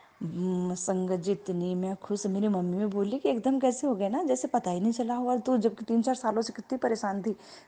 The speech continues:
तो मैंने अपनी मम्मी को बताया, "माँ, मम्मी कि ये गुरु जी है ना, इन्हीं की वजह से हुआ, मुझे ऐसे मतलब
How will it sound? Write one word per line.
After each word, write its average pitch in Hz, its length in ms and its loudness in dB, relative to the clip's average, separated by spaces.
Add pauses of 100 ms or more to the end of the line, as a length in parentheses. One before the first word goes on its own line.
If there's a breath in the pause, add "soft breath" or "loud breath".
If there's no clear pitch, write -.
(120)
तो 196 80 -2
मैंने 196 200 0
अपनी 202 180 0
मम्मी 185 300 -2
को 202 100 -6
बताया, 185 360 -4
"माँ, 190 320 -6 (440 loud breath)
मम्मी 185 400 -2
कि 254 120 -6
ये 233 240 0
गुरु 180 300 2
जी 190 160 -2
है 180 180 -4
ना, 262 240 0
इन्हीं 214 240 0
की 220 120 -4
वजह 190 260 -6
से 214 160 -6
हुआ, 214 140 -2
मुझे 247 360 4
ऐसे 220 380 0
मतलब 214 420 -2